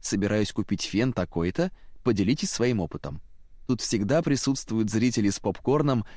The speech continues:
ожидающие ярких историй, и сами авторы, соревнующиеся в своем умении рассказать,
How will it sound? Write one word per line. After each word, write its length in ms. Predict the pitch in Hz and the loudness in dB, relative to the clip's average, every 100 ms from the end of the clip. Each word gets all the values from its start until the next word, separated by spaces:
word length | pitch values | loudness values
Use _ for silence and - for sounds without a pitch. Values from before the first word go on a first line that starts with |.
| - - | -20 -6
ожидающие 800 | 110 113 107 143 127 - 123 113 | -2 0 2 4 2 2 2 4
ярких 420 | 131 127 110 - | 2 2 -4 -2
историй, 460 | 104 - 143 143 120 | -6 0 2 2 2
и 160 | 131 | 0
сами 340 | - 143 131 - | 0 0 0 0
авторы, 480 | 147 165 - 90 80 - - - - - | 0 0 0 -2 -2 -10 -20 -20 -20 -10
соревнующиеся 920 | - 123 131 160 160 147 143 135 147 | -2 0 0 0 0 0 2 2 2
в 40 | 135 | 0
своем 320 | 127 143 139 | 0 2 2
умении 400 | 135 139 131 127 | 2 2 2 2
рассказать, 640 | 120 - 117 113 165 156 | 0 0 -2 2 2 0